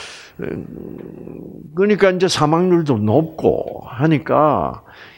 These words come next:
이 폐암에 대한 연구비를 정부에서 굉장히 많이 지급을 했습니다. 그래서 폐암에 대하여 집중적으로 연구를 했는데,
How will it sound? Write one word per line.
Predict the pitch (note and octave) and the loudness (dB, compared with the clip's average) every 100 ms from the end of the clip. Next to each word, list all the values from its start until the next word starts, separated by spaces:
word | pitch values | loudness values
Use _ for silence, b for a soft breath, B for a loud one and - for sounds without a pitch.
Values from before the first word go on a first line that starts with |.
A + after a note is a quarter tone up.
| B | B
이 | F#3+ | -2
폐암에 | E3+ C3 D#3+ F3+ G#3+ A#3 A#3+ A#3 | -2 0 2 4 2 4 4 2
대한 | F#3+ G3 G3+ F#3+ | 2 2 2 0
연구비를 | D3+ C#3+ D3+ D#3 D3+ D#3 D#3 C#3 C#3 B2+ E3+ F#3 D#3 | 2 2 0 -2 -2 0 0 2 0 2 2 2 2
정부에서 | - D#3 E3 D3 A#2+ D3 | 0 2 2 2 2 -4
굉장히 | - D3 F#3 A#3+ B3+ A3+ F#3+ E3 | -2 2 2 2 -2 0 2 2
많이 | B2 B2 A#2+ | 0 0 0
지급을 | - - - D#2+ - | -4 -4 -6 -10 -12
했습니다. | F2+ - - - - - - | -14 -14 -14 -16 -16 -18 -10
그래서 | C3 D3 F#3 G3 - B B B B B | -8 -4 0 0 -2 B B B B B
폐암에 | - D#3+ F3 F#3 F#3+ G3 G3+ G3 | -2 2 4 4 4 4 2 2
대하여 | F3 E3 E3 E3+ | 2 2 0 -2
집중적으로 | D#3 - F#3+ F#3 - B3 A#3+ G#3 C#3+ A2 A2+ D#3 E2 | -2 -4 -6 -8 -4 0 0 4 4 4 2 2 2
연구를 | A2 A2 A2 F2 | 2 2 2 2
했는데, | E2 F#2+ G2 F2+ D2+ | -2 -2 -4 -4 -6